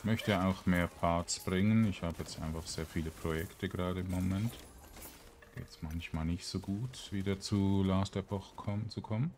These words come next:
Aber, ähm,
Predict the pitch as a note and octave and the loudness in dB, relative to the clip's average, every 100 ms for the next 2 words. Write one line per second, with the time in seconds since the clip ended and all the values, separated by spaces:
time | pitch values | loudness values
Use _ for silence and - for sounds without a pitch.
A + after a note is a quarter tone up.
0 | - - - - - _ - - _ - | -14 -20 -20 -20 -20 _ -20 -20 _ -20
1 | - - F2+ F2+ F#2 F2 E2+ D2+ D#2+ D#2 | -8 0 2 4 4 4 4 2 0 0
2 | D#2 E2 | -2 -4